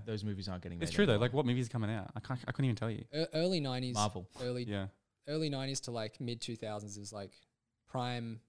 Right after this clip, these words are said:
Speaker 3: movies because it was still blockbuster, but there was, they took a lot of risks on more drama and stuff
Speaker 1: Mm.
Speaker 3: like
Speaker 2: Yeah.
Speaker 3: Good Will Hunting.
Speaker 2: Fight Club.
Speaker 3: Whereas now it's like, where are the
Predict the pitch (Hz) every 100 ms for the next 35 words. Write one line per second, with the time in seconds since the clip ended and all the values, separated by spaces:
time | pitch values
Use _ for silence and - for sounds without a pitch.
0 | _ _ 117 117 113 110 107 113 110 104
1 | 104 - 123 113 117 - 110 107 - 107
2 | 101 95 107 110 110 - 107 - 147 -
3 | 127 123 117 120 110 - 110 110 110 107
4 | 107 107 107 104 101 92 107 98 92 113
5 | 117 110 117 107 110 107 95 101 98 101
6 | 131 127 139 139 135 135 113 110 - _
7 | _ _ _ _ _ _ - 120 120 113